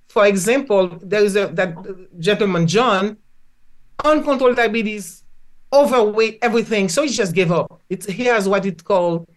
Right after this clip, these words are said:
uh, diabetic, uh, burnout. So came for a consult and say, "I'm expecting, what do you expect from this visit?" "A miracle." And I said, "Okay, we'll get a miracle."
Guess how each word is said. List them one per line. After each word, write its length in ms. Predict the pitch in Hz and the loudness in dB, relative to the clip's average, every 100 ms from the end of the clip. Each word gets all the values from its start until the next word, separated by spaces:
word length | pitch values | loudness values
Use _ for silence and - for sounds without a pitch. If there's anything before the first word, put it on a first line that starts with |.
| _ _ _ _ | _ _ _ _
uh, 260 | 170 165 165 | -2 2 2
diabetic, 600 | 170 165 175 170 160 - | 2 0 0 -2 -4 -2
uh, 260 | 165 147 143 | -2 -2 -2
burnout. 600 | 160 139 120 101 - _ _ _ _ _ _ _ _ _ _ _ _ _ _ | -2 -2 -6 -10 -18 _ _ _ _ _ _ _ _ _ _ _ _ _ _
So 500 | - 233 220 226 - _ _ _ _ _ _ _ _ - | -4 0 2 0 -4 _ _ _ _ _ _ _ _ -2
came 160 | 196 | 0
for 160 | 196 233 | 2 0
a 40 | |
consult 640 | 247 208 170 175 165 240 - _ _ _ | 2 0 0 -2 -2 -4 -8 _ _ _
and 340 | 208 202 - _ | -2 -2 -4 _
say, 260 | 180 233 - 180 | -8 -6 -4 -4
"I'm 160 | 202 | 0
expecting, 560 | 226 - - 185 160 190 | 0 0 -2 -4 -2 0
what 120 | 202 | 2
do 60 | 233 | 2
you 40 | |
expect 320 | 226 - 202 | 2 -2 -4
from 200 | 208 190 | -4 -6
this 180 | 185 190 | -4 -4
visit?" 420 | 214 226 294 - _ 214 | -4 -4 -8 -14 _ -2
"A 60 | |
miracle." 720 | 220 254 262 180 165 113 120 214 | 2 2 2 2 -2 -6 -10 -10
And 120 | 311 | -8
I 60 | |
said, 180 | 359 320 | -8 -4
"Okay, 200 | 311 294 | -6 -4
we'll 140 | 247 233 | -2 0
get 160 | 226 | 0
a 80 | 214 | -2
miracle." 520 | 247 247 165 139 117 | -4 -6 -6 -8 -12